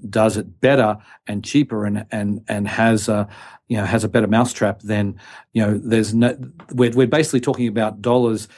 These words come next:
This is a, a, a dollar is a dollar. It doesn't matter where you get it from as a borrower. You just want to get the, you know, you want, you want the cheapest money with, combined with a good user experience.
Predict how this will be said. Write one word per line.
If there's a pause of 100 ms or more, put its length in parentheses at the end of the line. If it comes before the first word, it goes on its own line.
This
is
a,
a, (120)
a
dollar
is
a
dollar.
It
doesn't
matter
where
you
get
it
from
as
a
borrower. (280)
You
just
want
to
get
the, (420)
you
know,
you
want,
you
want
the
cheapest
money (580)
with,
combined
with
a
good
user
experience.